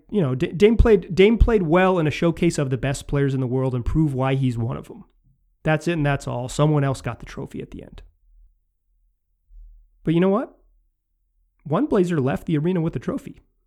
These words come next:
Well, I don't know if he left. He was given a trophy <laughs> at the arena. I don't know if he took it with him, to be honest. Anthony Simons won the dunk contest, becoming the first Portland Trailblazer to ever win the dunk contest. I wanna talk about that in the second segment. Anthony Simons is fun. He's fun.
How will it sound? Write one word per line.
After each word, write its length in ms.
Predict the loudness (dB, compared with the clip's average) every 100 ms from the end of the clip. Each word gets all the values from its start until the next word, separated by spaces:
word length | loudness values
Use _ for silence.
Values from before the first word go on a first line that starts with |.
| _
Well, 100 | -16
I 160 | -8 -4
don't 140 | -2
know 80 | 0
if 80 | 0
he 100 | 0
left. 260 | -2 -2 0
He 80 |
was 160 | 2 4
given 240 | 4 6
a 60 | 6
trophy 420 | 4 6 6 4
<laughs> 20 | 0
at 180 | -2
the 100 | 0 0
arena. 340 | 2 2 2
I 60 | 2
don't 180 | 2 4
know 140 | 0
if 80 | -2
he 80 | -4
took 180 | -4
it 60 | -2
with 200 | -4 -4
him, 160 | -8 -8
to 100 | -6
be 120 | -6
honest. 380 | -6 -8 -12 -14 -18 -6
Anthony 220 | 0 2 2
Simons 300 | 2 2 4
won 100 | 4
the 60 |
dunk 180 | 6 4
contest, 340 | 2 2 0
becoming 300 | -2 0 2
the 80 | 2
first 520 | -2 0 4 4 2 -12 -20 2
Portland 340 | 6 6 4
Trailblazer 600 | -2 0 0 2 2 0 -4
to 200 | -6 -4
ever 320 | -2 2 4
win 300 | 4 2 0
the 80 | -2
dunk 220 | -4 -4
contest. 420 | -4 -4 -2 -6 -8 -20 -10
I 60 | -2
wanna 180 | 2 2
talk 220 | 0 -2
about 280 | -2 -4 -2
that 200 | -4 -4
in 60 |
the 80 | -6
second 300 | -4 -6 -6
segment. 340 | -6 -6 -6 -10 _ _ -20 -8
Anthony 220 | -4 -2
Simons 300 | -2 0 0
is 120 | -2 -8
fun. 440 | -10 -8 -8 -10 _ _ -12
He's 160 | -8 -8
fun. 400 | -6 -2 -2